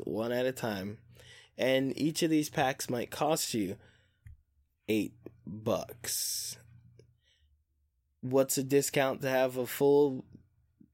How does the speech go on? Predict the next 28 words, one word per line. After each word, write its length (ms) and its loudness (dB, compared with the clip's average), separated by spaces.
all 240 4
the 100 4
packs 380 0
all 160 4
together? 520 2
Well, 360 2
you 100 -2
know, 140 -2
three 240 -2
bucks 360 0
off 220 0
each 240 -4
pack 460 0
is 200 -4
a 160 -2
val-, 320 -2
that's 240 -2
usually 260 0
how 160 4
they 120 2
go. 240 2
You 140 -2
know, 100 0
you 160 0
buy 240 4
one 300 2
Injustice 500 -4
character, 520 -4